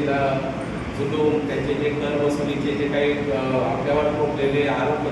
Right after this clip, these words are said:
हे होते, कर वसुलीचे लगान वगैरे आणि त्याच प्रकारचे कर त्या श्रीलंकेवर बी लावण्यात आले आणि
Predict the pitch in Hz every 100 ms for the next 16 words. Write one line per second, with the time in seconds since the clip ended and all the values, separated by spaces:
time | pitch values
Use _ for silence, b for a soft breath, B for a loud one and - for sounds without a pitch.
0 | 131 131 151 156 156 127 - - 139 139
1 | 139 139 131 131 131 120 127 139 139 135
2 | 135 135 127 - - - - - - -
3 | 165 160 160 165 170 175 175 170 165 165
4 | 175 165 170 165 165 165 165 165 165 165
5 | 151 151 151 160 160 160 143 147 151 156
6 | 147 151 151 147